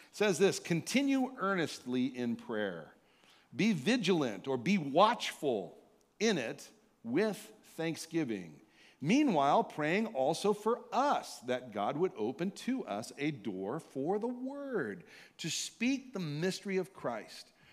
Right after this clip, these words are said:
for which I am also in chains, that I may make it manifest, or that I might make it clear as I ought to speak. Walk in wisdom toward those who are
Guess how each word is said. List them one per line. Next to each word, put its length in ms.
for 160
which 220
I 160
am 240
also 680
in 180
chains, 760
that 120
I 120
may 520
make 320
it 140
manifest, 640
or 160
that 140
I 80
might 340
make 320
it 200
clear 720
as 160
I 140
ought 240
to 80
speak. 560
Walk 360
in 180
wisdom 560
toward 340
those 340
who 180
are 220